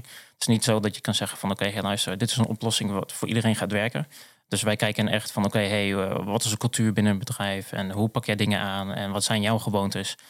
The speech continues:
En dan maak je eigenlijk een kaart van. En, eh, daarvan gaan we kijken van, oké, eh, met name met hetgeen wat wij doen, wat kun je daarin digitaliseren? Wat, wat kun je ervoor zorgen dat je die aantal menselijke handelingen eigenlijk vermindert naar hetgeen wat,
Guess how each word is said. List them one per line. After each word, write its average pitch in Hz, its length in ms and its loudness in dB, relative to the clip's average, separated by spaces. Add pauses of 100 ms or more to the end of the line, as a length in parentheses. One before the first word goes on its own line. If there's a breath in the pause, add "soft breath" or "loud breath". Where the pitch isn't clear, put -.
(180 loud breath)
En 104 120 0
dan 110 80 4
maak 113 120 2
je 117 80 0
eigenlijk 113 280 -2
een 113 140 0
kaart 120 160 -2
van. 113 280 0 (260 loud breath)
En, 101 440 -4
eh, 101 180 -6
daarvan 107 300 0
gaan 101 160 -4
we 104 60 0
kijken 104 500 -2 (180)
van, - 200 -4
oké, - 160 -2
eh, 98 460 -2
met 104 180 0
name 113 400 2 (140)
met 107 120 -4
hetgeen 110 280 0
wat 101 120 0
wij 107 160 2
doen, 110 260 0 (260 soft breath)
wat 101 140 0
kun 120 140 2
je 113 60 6
daarin 104 220 4
digitaliseren? 110 800 0
Wat, 104 240 -2
wat 110 160 0
kun 120 140 0
je 110 100 4
ervoor 104 200 0
zorgen 113 380 4
dat 104 140 0
je 110 60 0
die 98 260 -2
aantal 131 300 0
menselijke 127 460 2
handelingen 113 540 2 (280 loud breath)
eigenlijk - 340 -2
vermindert 123 580 2 (360 loud breath)
naar 123 160 4
hetgeen 123 440 2
wat, 117 320 0